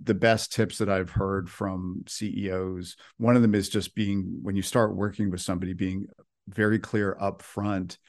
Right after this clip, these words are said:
say, "Hey, like, I'm going to give you a lot of feedback. I feel like it's my job to give you feedback. And if you do something well, I'm gonna tell you. And if you could have done something better, I'm going to tell you."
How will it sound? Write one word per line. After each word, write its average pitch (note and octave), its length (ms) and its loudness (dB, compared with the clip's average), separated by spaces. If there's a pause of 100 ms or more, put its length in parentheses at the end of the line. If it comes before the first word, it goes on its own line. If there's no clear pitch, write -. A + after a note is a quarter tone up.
(280)
say, G2+ 480 0
"Hey, A2 320 0
like, G2+ 260 -4
I'm A2+ 260 4
going A2+ 340 2
to G#2 100 -6
give G2+ 160 0
you G2+ 100 -2
a G2 80 -2
lot F#2+ 120 0
of F#2 80 -6
feedback. G2 520 -6
I F2+ 80 -4
feel - 320 -6
like G2 160 -2
it's F2+ 140 -10
my F2+ 100 -4
job G2 420 0
to G#2+ 60 -6
give G#2+ 180 2
you A2 120 0
feedback. A2 640 -2 (420)
And G2+ 260 -2
if A2+ 140 -6
you A2 80 0
do A#2+ 140 8
something B2+ 280 8
well, A2+ 200 6
I'm A2 80 6
gonna G#2 200 2
tell G#2 240 2
you. A#2+ 300 2
And G#2 160 -4
if F#2 220 -4
you G2+ 300 -2
could G#2+ 120 -4
have G#2 120 2
done G2+ 160 0
something G2 280 -2
better, F#2+ 240 -2
I'm F#2 120 -6
going F#2 240 -6
to D#2+ 100 -8
tell F#2+ 300 -4
you." F2 280 -6